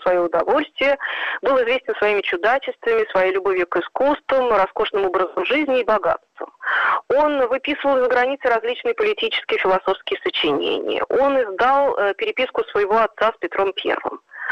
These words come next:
А, он продолжил дело своего отца в собирании в Кусково картинной галереи портретов.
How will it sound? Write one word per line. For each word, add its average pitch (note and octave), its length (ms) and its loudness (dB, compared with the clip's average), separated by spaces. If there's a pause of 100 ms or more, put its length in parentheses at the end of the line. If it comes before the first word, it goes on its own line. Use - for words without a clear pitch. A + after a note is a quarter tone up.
(340)
А, G3 240 4
он C#4+ 220 2
продолжил C4 500 0
дело A#3+ 280 0
своего G#3 240 2
отца G#3+ 440 2
в - 160 -16
собирании G3 800 0
в - 220 -6
Кусково A3+ 600 0
картинной F#3+ 460 -2
галереи F#3 320 0
портретов. - 640 -4